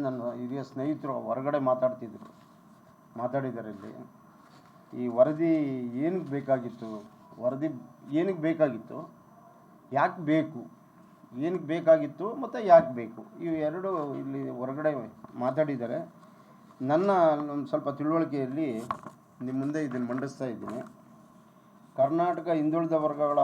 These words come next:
ಆಯೋಗದ ಅಡಿಯಲ್ಲಿ ಜಾತಿಗಳ ಆರ್ಥಿಕ ಸಾಮಾಜಿಕ ಪರಿಸ್ಥಿತಿಯನ್ನು ಗುರುತಿಸಿ ದಾಖಲಿಸಿ ವರದಿಯನ್ನು ಸಲ್ಲಿಸಲು ಎರಡು ಸಾವಿರದ ಹದಿನೈದರಲ್ಲಿ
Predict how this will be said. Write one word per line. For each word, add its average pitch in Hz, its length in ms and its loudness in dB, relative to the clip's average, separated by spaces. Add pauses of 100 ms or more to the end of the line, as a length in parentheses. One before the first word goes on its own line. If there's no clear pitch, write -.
ಆಯೋಗದ 139 380 0 (140)
ಅಡಿಯಲ್ಲಿ 131 380 -4 (880)
ಜಾತಿಗಳ 165 460 6 (200)
ಆರ್ಥಿಕ 151 300 -2 (180)
ಸಾಮಾಜಿಕ 139 540 2 (240)
ಪರಿಸ್ಥಿತಿಯನ್ನು 147 640 -4 (100)
ಗುರುತಿಸಿ 143 440 -4 (760)
ದಾಖಲಿಸಿ 160 520 4 (100)
ವರದಿಯನ್ನು 160 560 4
ಸಲ್ಲಿಸಲು 139 420 -4 (140)
ಎರಡು 127 180 2
ಸಾವಿರದ 147 240 6
ಹದಿನೈದರಲ್ಲಿ 143 600 -2